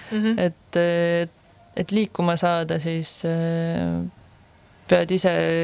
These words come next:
Speaker 2: nii-öelda suruma, et, äh, et midagi muutuks.
Speaker 1: <laughs> Ma olen nõus. <laughs> Mm, meil on, äh, kell liigub halastamatult, äh,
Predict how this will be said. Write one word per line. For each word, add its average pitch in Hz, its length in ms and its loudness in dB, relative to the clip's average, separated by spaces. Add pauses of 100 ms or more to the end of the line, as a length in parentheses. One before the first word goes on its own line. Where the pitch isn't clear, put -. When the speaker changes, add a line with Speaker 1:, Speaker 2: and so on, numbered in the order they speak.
(140)
Speaker 2:
nii-öelda 170 300 0
suruma, 180 500 6 (840)
et, - 400 -2
äh, 170 540 0 (120)
et 170 120 0
midagi 175 260 2
muutuks. 165 560 -2 (160)
Speaker 1:
<laughs> - 1300 -18
Ma 190 100 -6
olen 180 140 -6
nõus. 180 240 -10 (320)
<laughs> 196 80 -6 (920)
Mm, 202 540 0 (1120)
meil 214 260 0
on, 214 120 0 (180)
äh, 202 800 -4 (1120)
kell 254 220 0 (240)
liigub 233 360 -4
halastamatult, 185 1000 -6
äh, 185 360 -6